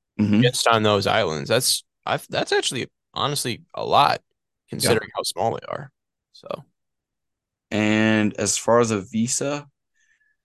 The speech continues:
Speaker 1: you don't need one if you're coming from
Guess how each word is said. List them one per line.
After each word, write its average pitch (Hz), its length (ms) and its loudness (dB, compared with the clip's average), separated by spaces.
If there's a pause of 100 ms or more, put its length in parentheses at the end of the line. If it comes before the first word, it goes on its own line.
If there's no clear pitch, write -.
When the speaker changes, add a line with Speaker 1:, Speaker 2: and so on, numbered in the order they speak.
(180)
Speaker 1:
you - 180 -16
don't 98 280 -4
need 113 180 2
one - 220 -10 (720)
if - 180 -16
you're 92 120 -6
coming 90 420 -2
from 85 640 -4